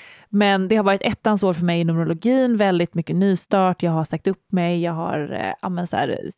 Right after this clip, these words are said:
skaffat nya, massa nya relationer och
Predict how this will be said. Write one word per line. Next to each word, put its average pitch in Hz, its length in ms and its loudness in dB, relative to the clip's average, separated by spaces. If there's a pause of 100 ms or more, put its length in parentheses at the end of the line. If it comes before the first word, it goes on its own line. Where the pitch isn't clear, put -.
skaffat 165 300 -4
nya, 170 420 -2
massa - 240 -6
nya 165 180 -2
relationer 202 840 0
och 170 260 0